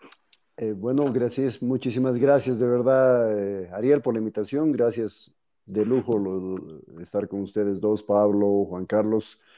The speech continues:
Como lo dije en el programa de Kinetoscopio, y lo, la verdad no es mío, no, no, no es, no es mi cosecha, la leí en uno de los comentarios de, de, de,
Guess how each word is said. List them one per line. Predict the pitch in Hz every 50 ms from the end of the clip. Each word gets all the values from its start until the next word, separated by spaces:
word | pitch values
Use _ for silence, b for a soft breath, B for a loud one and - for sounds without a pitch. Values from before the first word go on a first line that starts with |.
| b b b b b _ _
Como | - 110 110
lo | 113 117
dije | 127 139 123 135
en | 131 127
el | 117 -
programa | - 117 120 120 127 127 127
de | 117 110
Kinetoscopio, | 87 117 117 110 - 117 110 - - 143 147 - - 139 127
y | 120
lo, | 117 117
la | - 117 117 113
verdad | 117 120 127 143
no | 151 156 151
es | 135 104
mío, | 127 131 131 131 135 135
no, | 131 127 123 110
no, | 107 110 113 110
no | 110 113 117 117
es, | 110
no | 107 120 120
es | 107
mi | 113 113 110
cosecha, | - 107 - - 113 107 - 127 127 139 139 -
la | 101 101 98
leí | 98 98 101 104 107
en | 107 104 104 104 104
uno | 104 101 98
de |
los | 95 95 90 - - - b b b b b b _ _
comentarios | - 104 107 107 104 - 117 113 117 120 104 101
de, | 104 104 104
de, | 90 104 107 104 95
de, | 98 101 101